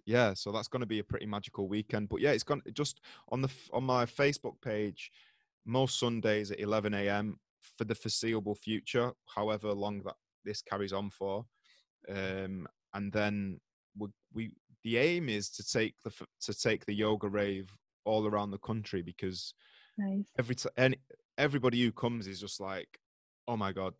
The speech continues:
Speaker 1: that was, like, another level.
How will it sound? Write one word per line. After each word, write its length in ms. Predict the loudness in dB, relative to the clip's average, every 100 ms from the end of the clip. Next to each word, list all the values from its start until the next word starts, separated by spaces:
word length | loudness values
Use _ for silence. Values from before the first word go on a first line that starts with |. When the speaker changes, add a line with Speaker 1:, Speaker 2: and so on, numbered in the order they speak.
| -6
Speaker 1:
that 160 | -4 -2
was, 480 | -4 -4 -6 -8 -12 _ _
like, 160 | -10 -10 -18 -20 _ _ _ _ _ _ _
another 340 | 0 2 4
level. 500 | 6 6 6 4 2